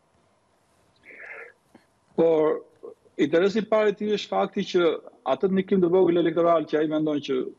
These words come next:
që ky person e ka pasur në qarkun e Lezhës, duke akuzuar qeverinë, duke akuzuar se qeveria qëndron pas kësaj vrasje, shpresojnë që, që ky fluks votash të kalojë sipas logjikës nekrofile në këtë rast në, në krahun e tyre, dhe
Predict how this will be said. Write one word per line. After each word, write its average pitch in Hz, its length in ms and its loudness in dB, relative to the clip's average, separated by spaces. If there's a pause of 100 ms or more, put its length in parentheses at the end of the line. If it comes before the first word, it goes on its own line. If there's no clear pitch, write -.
(140)
që 143 160 -4
ky 170 80 2
person 147 380 0
e 131 80 0
ka 143 100 -2
pasur 143 300 0
në 131 100 0
qarkun 139 320 0
e 127 60 0
Lezhës, 156 320 2
duke 151 180 2
akuzuar 143 720 2
qeverinë, 135 480 2
duke 143 220 0
akuzuar 135 580 2
se 131 160 -10
qeveria 143 380 2
qëndron 143 340 -4
pas 139 220 2 (260)
kësaj 135 240 0
vrasje, 151 380 2 (500)
shpresojnë 180 960 -2
që, 143 140 0 (160)
që 139 160 -4
ky 175 100 2
fluks 151 300 0
votash 156 340 2
të 139 140 -10
kalojë 143 480 2 (420)
sipas 131 460 -2
logjikës 131 460 2 (420)
nekrofile 131 500 2
në 123 80 -2
këtë 135 160 -2
rast 135 300 0
në, 131 180 0
në 131 140 2
krahun 131 320 0
e 120 100 -4
tyre, 151 300 0 (560)
dhe 143 240 0